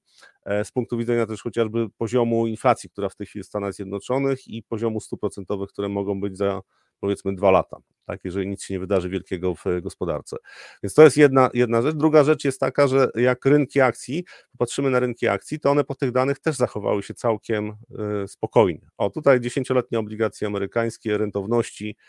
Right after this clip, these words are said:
e, w ciągu dnia było powyżej cztery trzydzieści, ale wróciliśmy tam poniżej cztery dwadzieścia osiem.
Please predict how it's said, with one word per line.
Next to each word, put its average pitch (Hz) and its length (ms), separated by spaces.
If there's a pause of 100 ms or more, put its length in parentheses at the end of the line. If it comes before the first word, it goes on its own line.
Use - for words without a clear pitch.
(480)
e, 101 400 (240)
w - 40
ciągu 143 300
dnia 143 200
było 139 220
powyżej 127 300
cztery 123 260
trzydzieści, 143 500
ale 120 140
wróciliśmy 117 460
tam 107 160
poniżej 110 280
cztery 113 220
dwadzieścia 104 400
osiem. 110 320